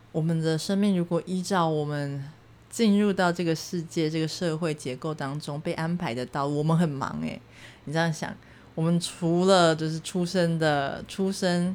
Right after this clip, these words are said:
刚出生到前两岁吧，可能有些人一岁就开始去做所-，去开始上什么英才班的。所以你这样想，其实我们来到地球，就是这个社会结构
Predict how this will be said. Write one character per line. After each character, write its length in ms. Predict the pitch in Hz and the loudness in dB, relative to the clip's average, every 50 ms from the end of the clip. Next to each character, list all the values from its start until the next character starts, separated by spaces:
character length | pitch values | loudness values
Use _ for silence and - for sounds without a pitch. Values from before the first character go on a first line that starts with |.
| - - - | -6 -8 -6
刚 180 | - 180 185 185 | -4 -2 -2 0
出 140 | 190 196 185 | 0 -2 -2
生 360 | - - 190 180 175 180 185 | -2 -2 -2 0 0 0 0
到 280 | 190 180 175 165 160 | 2 2 4 4 2
前 500 | 160 - - - 143 143 139 143 147 151 - | 0 -2 -4 -4 -4 -2 -4 -4 -6 -6 -2
两 220 | 160 156 143 - 151 | -2 -2 -2 -2 -4
岁 280 | - - 214 202 170 | -4 -2 0 0 0
吧， 240 | - - 123 117 - - - - - - - - - - - - - | 0 -2 -6 -6 -8 -14 -20 -20 -20 -20 -20 -20 -20 -20 -20 -8 -2
可 80 | - 165 | 0 2
能 100 | 220 285 508 508 | 2 4 4 4
有 60 | 277 | 4
些 180 | 214 - 277 269 | 4 4 4 6
人 260 | 233 226 214 214 196 170 | 6 6 6 4 2 2
一 80 | 202 | 2
岁 240 | 240 247 - 302 262 | 2 2 2 2 2
就 120 | 247 254 247 | 2 0 0
开 180 | - 254 254 | 0 -2 -4
始 180 | 240 208 165 165 | -2 -2 -4 -2
去 180 | 180 214 226 | -2 -2 0
做 180 | 208 202 220 214 | 0 0 0 0
所-， 160 | 214 - - - - - | -2 -4 -8 -14 -12 -6
去 140 | - 240 226 | -2 -2 -2
开 200 | - - 240 214 | 0 0 0 0
始 220 | - - 165 156 | 0 -2 -4 -4
上 260 | 160 - 220 196 185 | 0 2 2 4 4
什 80 | 196 175 | 4 2
么 120 | 151 151 | 0 0
英 200 | - 190 190 196 | 0 0 2 0
才 240 | - - - 147 - | 0 0 -2 -2 -2
班 240 | - - 156 143 - | 0 0 0 0 0
的。 100 | 156 170 | 0 -2
所 120 | 190 254 | -2 -2
以 40 | 285 | 0
你 140 | 262 208 214 | 0 2 2
这 80 | 202 247 | 2 2
样 160 | 262 254 302 | 2 2 0
想， 260 | 269 - 180 151 156 | 2 2 2 2 2
其 80 | 156 175 | 0 0
实 120 | 208 226 | 2 2
我 100 | 220 180 | 2 2
们 80 | 151 143 | 2 2
来 140 | 147 147 160 | 2 4 4
到 120 | 175 190 | 4 2
地 160 | 190 214 202 196 | 2 0 -2 -2
球， 300 | - - - - 165 - 196 | -2 -2 -4 -4 -4 -6 -6
就 100 | - 240 | -2 0
是 140 | 247 254 247 | 0 0 0
这 160 | 240 - 269 | 0 0 2
个 120 | 247 233 226 | 4 2 2
社 540 | 226 - - - - - 302 285 262 220 208 | 2 -2 -6 -6 0 2 4 4 4 4 2
会 300 | - - 247 226 185 170 | 2 2 2 2 2 0
结 300 | 180 - - 175 147 151 151 - | -2 -4 -4 -4 -4 -4 -4 -4
构 220 | - 190 185 170 | -2 0 0 0